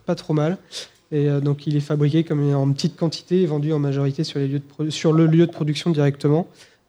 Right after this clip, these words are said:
euh, ou alors vraiment à une clientèle de connaisseurs, euh, dont certains cavistes. Moi, j'ai mon caviste qui connaît, qui connaît bien, euh,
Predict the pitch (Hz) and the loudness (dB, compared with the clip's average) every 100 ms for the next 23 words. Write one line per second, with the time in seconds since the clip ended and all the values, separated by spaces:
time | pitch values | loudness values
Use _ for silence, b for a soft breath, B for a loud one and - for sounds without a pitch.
0 | 151 143 139 143 151 143 143 147 156 156 | -8 -4 -2 2 4 4 2 0 0 0
1 | 139 139 151 139 151 143 139 143 135 135 | -2 -4 -4 -2 -2 -4 -4 -2 -2 -2
2 | 151 165 _ b b - - 135 - - | -4 -6 _ b b -20 -20 -20 -20 -20
3 | - 156 135 147 139 131 131 131 - 139 | -18 -16 -14 -12 -8 -6 -6 -6 -8 -10
4 | - 143 139 143 - 143 139 143 143 151 | -8 -6 -6 -8 -8 -4 -2 -2 -2 -4
5 | 151 151 147 143 143 165 - 147 139 - | -4 -2 -4 -6 -8 -8 -12 -16 -14 -10
6 | 143 139 - 151 151 147 139 156 160 139 | -8 -8 -12 -12 -6 -4 -2 0 0 0
7 | 131 131 | -2 -4